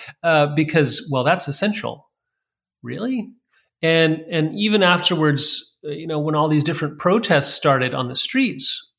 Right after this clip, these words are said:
now you had, you know, clergy and, and, and,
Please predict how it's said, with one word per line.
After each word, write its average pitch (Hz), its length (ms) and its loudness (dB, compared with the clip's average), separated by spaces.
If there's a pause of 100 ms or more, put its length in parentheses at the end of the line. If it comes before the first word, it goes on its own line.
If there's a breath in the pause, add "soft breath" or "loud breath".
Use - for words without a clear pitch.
(120)
now 151 140 2
you 147 180 4
had, 160 400 0 (400)
you 151 100 -4
know, 135 140 -2
clergy 196 760 0
and, 143 200 -6 (100)
and, 147 180 -14 (120)
and, 143 160 -14